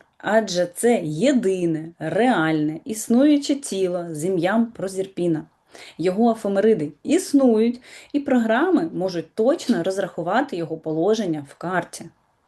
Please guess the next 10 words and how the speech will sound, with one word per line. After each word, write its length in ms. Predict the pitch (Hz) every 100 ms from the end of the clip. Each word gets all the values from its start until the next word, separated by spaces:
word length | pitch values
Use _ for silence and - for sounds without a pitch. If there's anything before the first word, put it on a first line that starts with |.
| _ _ - _ -
Ми, 120 | 269
в 120 | 285
принципі, 560 | - 262 311 254 - 180
не 100 | 196
дуже 320 | 220 202 175
любимо 640 | 196 220 180 175 175 160
штучні 540 | - - 196 - 175 160
всякі 440 | 151 180 165 156
штуки 380 | 147 294 320 247
вираховані, 720 | 190 180 170 185 160 156 160